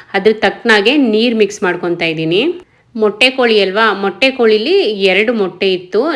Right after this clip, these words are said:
ನಾನು ಇದನ್ನು ಲಾಸ್ಟಲ್ಲಿ ಹಾಕ್ಕೊತಾ ಇದ್ದೀನಿ. ಮೊದಲೇ ಹಾಕ್ಕೊಂಬಿಟ್ರೆ ಎಲ್ಲ ಕಳ್ಸೋಗ್ಬಿಡುತ್ತೆ, ಅದಕ್ಕೆ ಲಾಸ್ಟಲ್ಲಿ ಹಾಕ್ಕೊತಾ ಇದ್ದೀನಿ. ಇವಾಗ ಇದನ್ನು ನಾನು, ಆ, ಮತ್ತೆ ಮೂರರಿಂದ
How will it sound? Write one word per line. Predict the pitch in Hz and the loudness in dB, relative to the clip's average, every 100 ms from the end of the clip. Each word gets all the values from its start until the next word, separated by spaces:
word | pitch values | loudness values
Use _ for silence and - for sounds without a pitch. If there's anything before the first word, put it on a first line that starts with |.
| 220 | -2
ನಾನು | 196 | 2
ಇದನ್ನು | 196 196 226 233 180 | 2 2 0 2 2
ಲಾಸ್ಟಲ್ಲಿ | 170 220 220 208 | 2 0 -2 0
ಹಾಕ್ಕೊತಾ | 180 185 185 180 | 0 -2 -4 -4
ಇದ್ದೀನಿ. | 170 175 220 | -4 0 0
ಮೊದಲೇ | 220 185 175 226 208 | 0 -4 -2 -2 -2
ಹಾಕ್ಕೊಂಬಿಟ್ರೆ | 196 190 180 175 247 294 202 | -4 -4 -4 -4 -4 -2 0
ಎಲ್ಲ | 185 208 | 0 -2
ಕಳ್ಸೋಗ್ಬಿಡುತ್ತೆ, | 214 180 175 190 180 170 165 165 | -2 -4 -2 -4 -4 -4 -6 -2
ಅದಕ್ಕೆ | 220 175 180 | -2 0 -2
ಲಾಸ್ಟಲ್ಲಿ | 214 151 180 - 185 | 0 0 -2 -2 -2
ಹಾಕ್ಕೊತಾ | 165 170 170 165 | -2 -4 -6 -4
ಇದ್ದೀನಿ. | 165 165 196 240 202 | -6 -2 -2 -2 -2
ಇವಾಗ | 185 185 226 339 392 - - - | -2 -2 0 -2 -4 -12 -20 -10
ಇದನ್ನು | 208 196 202 220 190 | -2 0 2 2 0
ನಾನು, | 185 262 311 - - - | 0 -2 -4 -12 -18 -6
ಆ, | 185 185 185 196 | -2 -2 -2 -4
ಮತ್ತೆ | 185 269 | -2 -2
ಮೂರರಿಂದ | 247 214 254 247 226 | 0 0 0 0 0